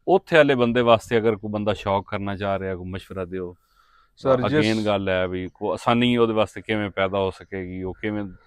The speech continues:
Speaker 1: ਪਾਰਟੀਸਪੇਟ
Speaker 2: ਸਰ,
Speaker 1: ਕਰ
Speaker 2: ਬੈਸਟ
Speaker 1: ਸਕੇਗਾ?
Speaker 2: ਉੱਥੇ ਹੈ ਕਿ ਉੱਥੇ ਲੱਗ-, ਹੁੰਦੀਆਂ ਨੇ ਆਕਸ਼ਨਸ।
Speaker 1: ਹੂੰ, ਹੂੰ।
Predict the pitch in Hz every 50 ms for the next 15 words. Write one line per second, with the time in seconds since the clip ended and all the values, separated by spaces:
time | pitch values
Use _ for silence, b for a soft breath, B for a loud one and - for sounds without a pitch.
0 | - - 92 87 - - - 160 160 160 156 135 101 92 - 156 170 185 175 -
1 | 175 165 - 175 165 160 - - 175 170 175 175 175 175 175 151 - 165 156 147
2 | - 151 147 - - 170 165 160 156 147 143 139 - - 139 127 120 123 127 143
3 | 143 156 147 120 110 - - - 127 117 104 98 - - - _ - 117 113 104
4 | 104 92 90